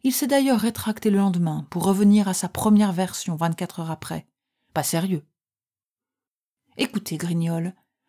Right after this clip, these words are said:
vous parlez comme notre procureur. Sérieusement, je ne vous ai jamais connu si prudent,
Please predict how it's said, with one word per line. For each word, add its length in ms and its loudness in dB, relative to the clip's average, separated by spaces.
vous 160 0
parlez 320 0
comme 220 4
notre 240 2
procureur. 800 -4
Sérieusement, 880 2
je 100 0
ne 120 8
vous 220 0
ai 60 4
jamais 300 4
connu 260 4
si 180 -2
prudent, 460 -4